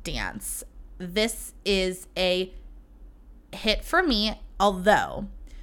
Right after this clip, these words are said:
I love, love, love this idea of a private last dance. I think it's really sweet. I would like to actually be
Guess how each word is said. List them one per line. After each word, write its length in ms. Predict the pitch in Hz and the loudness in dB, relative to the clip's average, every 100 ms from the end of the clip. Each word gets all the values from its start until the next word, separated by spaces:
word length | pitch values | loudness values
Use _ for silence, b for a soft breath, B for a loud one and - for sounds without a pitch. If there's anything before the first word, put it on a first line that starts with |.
| b b - | b b 4
I 120 | 247 | 6
love, 580 | 262 254 233 226 262 294 | 4 4 6 8 6 2
love, 460 | - 233 208 202 202 | 0 6 6 6 2
love 540 | 190 196 165 143 160 - - | -4 0 2 0 -4 -10 -4
this 240 | 196 190 | -2 2
idea 400 | 185 185 185 170 | 2 2 2 2
of 60 | 175 | 2
a 80 | 180 | 0
private 360 | - 170 170 | 0 0 0
last 360 | 165 156 170 - | -2 -2 -2 -6
dance. 340 | 101 87 196 | -8 -8 -6
I 100 | 175 | -4
think 180 | 196 196 | -2 -2
it's 160 | 196 196 | -2 -2
really 260 | 190 185 | -2 0
sweet. 460 | 220 - 170 120 - - - b b b b | 0 -2 -6 -8 -10 -18 -18 b b b b
I 100 | 233 | 6
would 160 | 247 269 | 6 8
like 180 | 269 277 | 4 6
to 60 | 381 | 6
actually 380 | 320 320 339 | 6 4 2
be 220 | 262 247 | 0 0